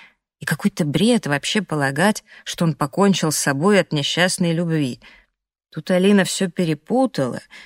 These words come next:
и вообще все слишком поздно. Он, видимо, решил, что Алина какая-то его одноклассница-эмигрант. Вернулась и видит кругом свежие могилки вместо дружной школьной фотографии с улыбками-флажками.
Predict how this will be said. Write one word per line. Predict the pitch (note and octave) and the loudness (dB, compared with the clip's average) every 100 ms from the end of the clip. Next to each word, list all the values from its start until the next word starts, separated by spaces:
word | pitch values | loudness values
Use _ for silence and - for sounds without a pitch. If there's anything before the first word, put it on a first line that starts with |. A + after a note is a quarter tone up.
| _ _ _ - | _ _ _ -4
и | |
вообще | D3+ A#2+ - F#3+ | -2 -2 -2 0
все | A#3 - - F3+ | 0 0 0 0
слишком | - D3 - - D#3 | 0 -4 -4 -4 -6
поздно. | - D#3 A#2+ C3 _ _ _ _ _ _ _ _ _ - | -4 -4 -4 -8 _ _ _ _ _ _ _ _ _ -6
Он, | C#3+ | -4
видимо, | D3 D3 D3+ | -2 -2 -2
решил, | D3 C#3 - F#3+ | -2 -4 -2 -2
что | - - | -2 -6
Алина | C#3+ F3 E3+ D3+ | -2 0 0 -2
какая-то | - D3 E3+ D#3+ D#3 | -6 -6 -6 -4 -4
его | D#3 F#3 | -2 -2
одноклассница-эмигрант. | D3+ D3+ - E3+ D3+ E3 - - E3 E3+ E3 D3+ A#2+ - - - _ _ _ - | 0 -2 -2 -4 -2 -4 -4 -4 -2 -2 -2 -4 -6 -8 -14 -20 _ _ _ -6
Вернулась | C#3 C3 F3+ G#3+ D#3+ - - | -4 0 4 4 4 -2 -4
и | C#3 | -2
видит | F3 D#3+ | -2 -2
кругом | - D3+ C#3 F3 D#3 | -4 -6 -2 0 0
свежие | - D#3 D3 D3 | 0 0 -2 -2
могилки | C#3 C3 B2 F#3 F3 D#3+ - - - | -2 -2 0 -2 -2 -4 -6 -14 -10
вместо | - D#3+ - D3 | -2 -2 0 -2
дружной | A#2+ E3+ C#3+ C#3+ | 0 -2 -2 -4
школьной | - - D3 C3+ | -4 -4 -2 -2
фотографии | C3 B2 C3+ C#3 E3 F3 D3+ C#3 | -6 -6 -4 -2 -2 -2 -4 -4
с | - | -4
улыбками-флажками. | D3+ D3 - D3 C#3+ - D3+ D#3+ - B2 - | -2 -2 -4 -8 -6 -4 -4 -4 -8 -12 -12